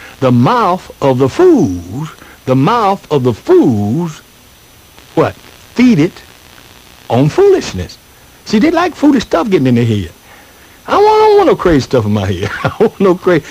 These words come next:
I don't want no crazy stuff in my head. I, mm-mm. It pays to be careful what you hear. Jesus said, "Be careful what you hear." You have to be careful what you hear and what you, you have to be careful about what you hear.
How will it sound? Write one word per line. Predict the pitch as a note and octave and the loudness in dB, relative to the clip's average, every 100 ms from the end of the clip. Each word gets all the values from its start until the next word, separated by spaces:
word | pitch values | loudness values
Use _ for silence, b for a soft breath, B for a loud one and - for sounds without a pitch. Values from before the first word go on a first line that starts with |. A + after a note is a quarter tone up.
| B - | B -2
I | |
don't | B3+ | 0
want | D4 | 2
no | A#3 | 0
crazy | D3+ E3+ E3 | 0 0 0
stuff | B2+ C3 A2 | 0 -2 -2
in | |
my | G2+ | -4
head. | F#2+ E2 - - - - - - - - - - - | -6 -10 -16 -20 -20 -20 -20 -20 -20 -20 -20 -20 -10
I, | C3+ | -6
mm-mm. | - C3+ E3+ C3+ G#2+ F2 - - - - - - - - | -2 0 0 0 -2 -4 -14 -20 -20 -20 -20 -20 -8 -2
It | F3+ C3 | -2 0
pays | D3 D3 B2 | 0 2 0
to | |
be | A#2+ C3+ | 0 -2
careful | - - D3+ C3+ | 0 -2 0 0
what | D3 - | 0 -2
you | D#3+ | -2
hear. | D#3+ - - B B B B _ - _ _ - | -2 -4 -8 B B B B _ -20 _ _ -4
Jesus | D3+ G3+ B2 | 0 0 2
said, | C#3 | 0
"Be | C#3 C#3+ | 0 0
careful | G#3 F3 D#3 | 0 0 0
what | C#3 | 0
you | D3+ | 2
hear." | F#3+ F3 - B B B - | 2 0 -8 B B B 0
You | D#4 | 0
have | F3+ | 0
to | D3+ | -2
be | E3+ | -4
careful | F#3 - A#3 E3+ | -2 -2 -2 0
what | F3+ - | 0 -2
you | F#3+ | -4
hear | D#3+ A3+ A3+ B3+ | 0 0 0 -4
and | D#3+ D#3+ | -2 -2
what | F#3+ | -2
you, | G#3 | -6
you | E3+ - - G4 | -10 -14 -4 -2
have | G4 | 0
to | |
be | G4 | 0
careful | - G4+ - A2+ | 0 -4 -4 -4
about | A2 G#2+ | -4 -4
what | F#2+ - | -6 -6
you | |
hear. | F#2 E2 | -8 -10